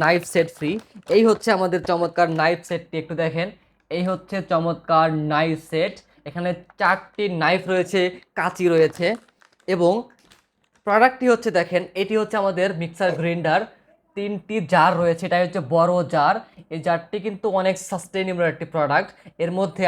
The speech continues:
আপনারা বিভিন্ন মশলা, চাল সহ আপনারা কিন্তু ইটও গুঁড়ো করতে পারবেন। এতটা শক্তিশালী,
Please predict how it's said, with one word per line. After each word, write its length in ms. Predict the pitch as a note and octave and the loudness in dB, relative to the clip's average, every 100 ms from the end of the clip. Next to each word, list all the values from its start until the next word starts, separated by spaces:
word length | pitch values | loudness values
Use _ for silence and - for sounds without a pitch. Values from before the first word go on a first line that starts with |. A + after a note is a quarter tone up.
| D3+ | 2
আপনারা 260 | F3 F3+ F3 C3+ | 2 2 2 2
বিভিন্ন 280 | F#3+ G3 F#3 F#3+ D#3+ | 0 0 -2 -4 0
মশলা, 400 | D#3+ D#3+ E3 D#3+ D#3 - _ _ | -2 0 0 0 0 -6 _ _
চাল 280 | G3 F#3 F#3 F3+ F3+ - | 0 2 0 -4 -10 -8
সহ 160 | F#3+ F#3 F#3 | -4 -2 0
আপনারা 180 | F#3+ G3 | -2 -4
কিন্তু 160 | G3+ A3+ - C#4+ | -4 -6 -4 -4
ইটও 200 | C4+ B3+ | 2 4
গুঁড়ো 140 | G3+ E3 | 4 -2
করতে 180 | D3 D3 C3 | -4 -6 -6
পারবেন। 240 | B2+ A#2+ - - - - F3 | -6 -8 -12 -20 -16 -6 -4
এতটা 280 | G#3+ G#3 G#3 G#3 | -2 -2 -2 -4
শক্তিশালী, 580 | G3+ - F#3 F3+ F3 | -8 -10 -8 -6 -4